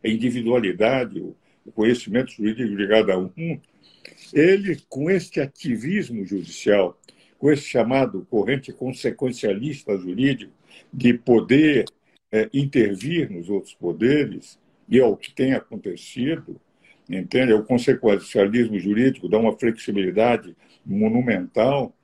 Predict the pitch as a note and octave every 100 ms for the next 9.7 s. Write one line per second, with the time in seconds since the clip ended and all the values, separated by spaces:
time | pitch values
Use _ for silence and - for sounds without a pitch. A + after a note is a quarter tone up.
0 | _ _ - G#2 - G#2+ A2+ A#2+ G#2 F2
1 | - A2 G#2+ F2+ G2 - F#2 F#2 A#2 C#3+
2 | - _ _ _ - C#3+ C#3 F3 - D#3+
3 | D3+ D3 - F3 E3 - E3 E3 E3+ -
4 | _ _ _ _ C#3 D3 D#3 - _ -
5 | E3 E3 - D#3+ C#3+ B2 - B2 G#2+ B2
6 | A2+ A2 D3+ D3+ - _ _ _ _ -
7 | B2+ F3 D#3+ D#3 F3 - - D3+ D3 C3
8 | B2 C3+ F3 - - D3 C#3+ - B2+ C3
9 | C3 A#2+ - G2+ - _